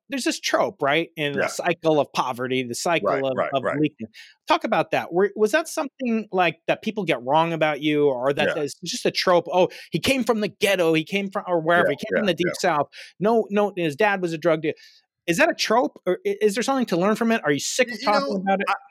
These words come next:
Speaker 2: you know, it's, it's really interesting that you bring that up, because I just was listening to something or watching something about exactly that and how it came about from this document, this analysis that was done. And,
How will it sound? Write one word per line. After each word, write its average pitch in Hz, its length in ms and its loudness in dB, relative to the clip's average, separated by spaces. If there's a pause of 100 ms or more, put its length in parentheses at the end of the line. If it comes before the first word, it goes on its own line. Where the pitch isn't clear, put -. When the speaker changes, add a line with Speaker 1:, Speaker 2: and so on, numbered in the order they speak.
(140)
Speaker 2:
you 208 80 2
know, 151 140 4
it's, 147 140 0
it's 180 180 4
really 262 240 2
interesting 185 260 -2
that 127 140 -2
you 127 80 -4
bring 123 180 0
that 104 140 -2
up, 127 200 0
because 113 240 -4
I 110 140 0
just 156 340 -6
was 127 200 -6
listening 101 640 -4
to - 100 -10
something 113 280 -4
or 92 120 -6
watching 101 320 -4
something 85 360 -12
about 143 300 0
exactly 123 600 -6
that 110 260 -2
and 101 100 -10
how 147 240 0
it - 140 -10
came 151 280 -6
about 85 380 -4 (400)
from 120 140 -2
this 110 100 -6
document, 113 600 -4
this 110 100 -6
analysis 110 480 -2
that 87 220 -8
was - 100 -14
done. 76 320 -12 (460)
And, 107 500 -2